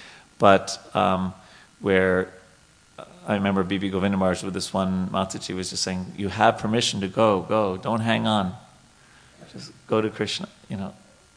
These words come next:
you know. Um, but at the same time, if all the objects of your attachment are there, that can be perhaps even more painful in one sense, although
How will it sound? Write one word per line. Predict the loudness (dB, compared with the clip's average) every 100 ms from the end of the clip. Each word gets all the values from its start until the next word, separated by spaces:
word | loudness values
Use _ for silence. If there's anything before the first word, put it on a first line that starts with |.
| -20 -20 -20 -18
you | -14
know. | -12 -14 -20 -20 -20 _ 0
Um, | 4 4 2 -2 -14 -20 _ -14 -10 -10 -12 -20 -20 _ _
but | 6 6
at | 6 0
the | 2
same | 2 4
time, | 4 4
if | 2 6
all | 8 8
the | 6 4
objects | 8 8 8 0 0
of | -4
your | -2 -2
attachment | -4 -6 -4 -4 -4 -4 -4
are | -4
there, | -2 -2 -2 -4 -2
that | -2 -2
can | -4 -2
be | -2 -4
perhaps | -6 -6 -2 -2 -4
even | -4
more | 0 0 0
painful | -4 -8 -8 -10
in | -4
one | -2 -2
sense, | -4 -6 -8
although | -6 -2 -2 -4